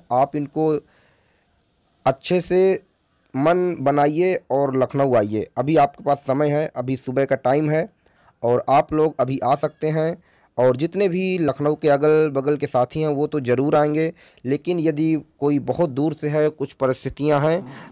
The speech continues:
तो वो अपना आर्थिक सहयोग दे सकते हैं धर्मेंद्र पांडे जी के नंबर पर। धर्मेंद्र पांडे जी का एक और स्टेटमेंट था, उन्होंने इस पे लिखा है कि शिक्षा मंत्री के आवास पर चलेंगे।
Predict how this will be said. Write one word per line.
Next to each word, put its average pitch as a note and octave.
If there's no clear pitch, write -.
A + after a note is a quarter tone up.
तो G#3
वो G3+
अपना F3
आर्थिक C#3+
सहयोग C3+
दे A#2+
सकते C3
हैं D3
धर्मेंद्र C3
पांडे A#2
जी A2+
के D3+
नंबर F#2+
पर। A2+
धर्मेंद्र F#3
पांडे F3
जी E3+
का F3+
एक D#3
और F3
स्टेटमेंट D#3
था, C#3
उन्होंने F#3
इस F3+
पे F3
लिखा E3+
है F3+
कि F3
शिक्षा E3
मंत्री E3
के E3
आवास D#3
पर D#3+
चलेंगे। D#3